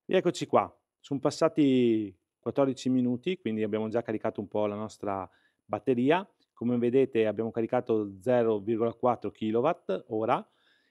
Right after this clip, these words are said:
e abbiamo la temperatura a nove gradi esterna e questa è s-, sempre la tensione, eccetera. Quindi sta caricando tranquillamente. Io preferisco caricare molto lentamente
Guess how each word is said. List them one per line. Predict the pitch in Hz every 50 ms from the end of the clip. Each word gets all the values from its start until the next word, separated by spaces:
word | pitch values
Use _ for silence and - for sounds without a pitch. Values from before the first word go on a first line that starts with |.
| _ _ _ _
e | - 131 131 131 127 127 127 123
abbiamo | 123 - 139 143 139 151 165 160 156 143 135 127 120 113 107 101 - _
la | - 117
temperatura | 113 131 120 123 123 117 139 143 123
a | 107
nove | 110 113 123 123 123
gradi | 101 107 104 104 104 110 131 147
esterna | 139 - - - 104 104 98 - 117 135 156 196 - _ _ _ _ _ _ _
e | - 160 165 147 123 110 - _ _ _
questa | _ - 143 - 127 117
è | 104
s-, | 101 - -
sempre | - - 131 110 107
la | 101
tensione, | - 156 165 - - 110 104 104 104 110 117 - _ _
eccetera. | - 101 - - 101 - _ - 98 101 _ _ _ _ _ _ _ _ _ _
Quindi | - 147 143 139
sta | 143 - 165
caricando | - 143 139 147 - 131 120 135 156
tranquillamente. | 151 156 151 - - 127 123 113 107 104 104 101 98 - 101 - _
Io | - - -
preferisco | 123 135 123 - 131 151 147 - 123
caricare | 107 117 107 113 - 135 123
molto | 110 110 127 131 127 131
lentamente | 117 117 117 120 147 131 120 113 107 104 - 135 127